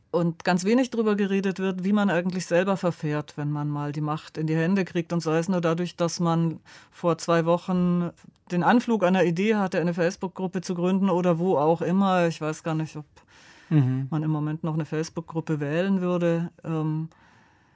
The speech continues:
Speaker 1: und dann plötzlich auch vor der Aufgabe steht, sich da jetzt Regeln auszudenken. Und die haben ja alle ihre Regeln. Du kannst überall reinschauen in der,
Speaker 2: Mhm.
Speaker 1: äh, rechten Spalte, auch bei den Subreddits. Diese Reddit hat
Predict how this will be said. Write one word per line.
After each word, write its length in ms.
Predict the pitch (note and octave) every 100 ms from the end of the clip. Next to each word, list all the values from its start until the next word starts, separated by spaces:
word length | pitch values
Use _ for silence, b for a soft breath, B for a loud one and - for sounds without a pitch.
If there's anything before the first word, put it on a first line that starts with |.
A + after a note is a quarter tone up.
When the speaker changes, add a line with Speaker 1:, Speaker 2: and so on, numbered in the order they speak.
| b b b b b -
Speaker 1:
und 240 | D#3+ D#3
dann 300 | D3+ D#3+ F3
plötzlich 480 | E3+ F3 E3+ F#3 E3
auch 220 | D#3 G#3+ -
vor 220 | - E3+
der 160 | D#3
Aufgabe 540 | D3 D3+ - D#3 D3+ D3
steht, 440 | - - D#3+ D3
sich 200 | - D#3
da 120 | D3+ D3
jetzt 300 | D3+ - E3+
Regeln 320 | G#3+ G#3 C#3
auszudenken. 920 | C3 C3+ - D#3 C#3+ C#3+ D3 - C3+ -
Und 120 | D3+
die 80 | D#3+
haben 80 | G#3
ja 160 | F3+
alle 160 | C#3+ D3
ihre 280 | C#3 C#3+ C#3+
Regeln. 320 | C#3+ C#3+ C#3
Du 40 |
kannst 240 | - C#3+ -
überall 260 | D#3+ C#3+
reinschauen 440 | C#3+ D#3+ A3+ A3+ G#3
in 80 | F3+
der, 120 | D#3+
Speaker 2:
Mhm. 500 | D#3+ C3+ B2 D#3+ D#3
Speaker 1:
äh, 20 | D#3
rechten 300 | D#3+ - E3
Spalte, 420 | - E3 G3+ E3
auch 140 | D#3+
bei 80 | F3
den 140 | E3 D#3+
Subreddits. 880 | F3 F#3+ F#3 F#3 F3+ E3+ - - -
Diese 500 | E3 D#3 D3+ D3+ D3 D3 D3+
Reddit 320 | D#3+ E3 D#3+
hat 140 | D#3